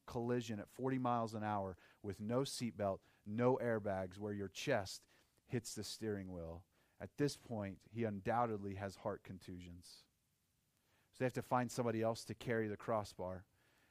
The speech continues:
And they carry the crossbar to the side of the execution, and they throw Jesus down. There,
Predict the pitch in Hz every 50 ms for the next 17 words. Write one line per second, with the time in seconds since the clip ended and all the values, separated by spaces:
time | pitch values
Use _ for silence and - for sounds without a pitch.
0 | _ _ - 107 110 110 - - 143 143 143 151 147 139 - - - 143 127 120
1 | 117 - - 127 117 113 107 - - 110 104 - - - 113 110 113 110 104 107
2 | 107 104 - - - 98 - - 113 107 98 - 107 95 90 - - - - -
3 | 113 113 110 107 - - - 131 135 135 139 131 127 107 113 131 135 127 120 131
4 | 123 117 - 113 117 117 110 104 98 95 95 - - - - _ - 110 107 135
5 | 139 147 156 165 185 190